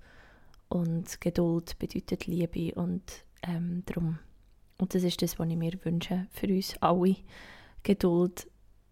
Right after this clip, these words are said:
Stille und Liebe.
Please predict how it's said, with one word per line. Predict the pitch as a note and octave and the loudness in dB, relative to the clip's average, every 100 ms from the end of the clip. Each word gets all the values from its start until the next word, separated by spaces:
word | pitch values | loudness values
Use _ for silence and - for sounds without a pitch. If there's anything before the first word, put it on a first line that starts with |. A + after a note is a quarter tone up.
| - - | -14 -6
Stille | - - F3 F3+ F#3+ G3 - - - _ _ _ _ _ _ _ - | -6 -2 -2 -2 -4 -4 -10 -20 -20 _ _ _ _ _ _ _ 0
und | F#3 F3 | 0 0
Liebe. | F#3+ F#3+ F#3 G3+ | -4 -4 -2 -2